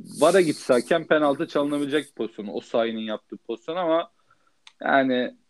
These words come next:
çok da oradan okunmaz maç. Onlar adına da birazcık bakmak lazım. Fenerbahçe adına da Mehmet Osayi ile Ferdi'nin yerine oyuncu önerdi temelde.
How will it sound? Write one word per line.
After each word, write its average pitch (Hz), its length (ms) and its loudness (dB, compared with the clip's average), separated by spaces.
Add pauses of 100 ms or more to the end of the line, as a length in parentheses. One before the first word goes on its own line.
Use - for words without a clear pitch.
(140)
çok - 320 -4
da 165 40 4
oradan 147 280 2
okunmaz 151 580 -2
maç. 127 340 -6 (1500)
Onlar 175 320 0
adına 147 360 2
da 131 320 2 (480)
birazcık 123 640 -2 (240)
bakmak 120 460 -4
lazım. 113 480 -6
Fenerbahçe 160 560 0
adına 147 240 0
da 175 120 -2
Mehmet 156 260 -4 (280)
Osayi 156 520 2
ile 160 120 0
Ferdi'nin 143 640 -2
yerine 139 460 -4 (120)
oyuncu 113 600 -8
önerdi 107 400 -4
temelde. 123 640 0